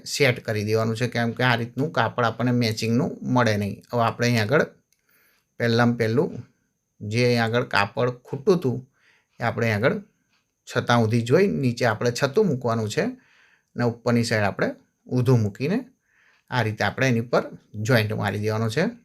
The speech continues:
ચાપનું મશીન મારવાનું છે. ને આ અમ્બ્રેલા ચણિયો છે હોય કે કોઈ પણ ચણિયો હોય, અમુક ટાઈમ થાય પછી એ જૂનો થાય એટલે લાંબા ટૂંકી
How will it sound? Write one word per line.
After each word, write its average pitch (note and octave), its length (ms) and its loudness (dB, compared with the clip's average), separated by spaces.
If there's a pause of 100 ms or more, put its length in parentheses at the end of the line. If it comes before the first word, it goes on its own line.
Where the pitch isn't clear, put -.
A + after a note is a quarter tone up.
(1600)
ચાપનું A#2+ 420 0 (220)
મશીન B2+ 300 2
મારવાનું A2 420 0
છે. D3+ 140 0 (180)
ને A#2+ 120 -2
આ A#2+ 200 4
અમ્બ્રેલા B2 460 4
ચણિયો C3 380 2
છે D3 160 -4
હોય C#3+ 380 0 (520)
કે - 100 -8
કોઈ B2+ 240 2
પણ C3+ 200 2
ચણિયો C3 320 4
હોય, D#3+ 360 4 (280)
અમુક C3 280 0 (160)
ટાઈમ C3 300 2
થાય E3 260 4
પછી C3 300 -2
એ C3 140 2
જૂનો B2+ 360 4
થાય D#3 200 6
એટલે B2 260 0 (1300)
લાંબા D3 340 8
ટૂંકી C3+ 360 0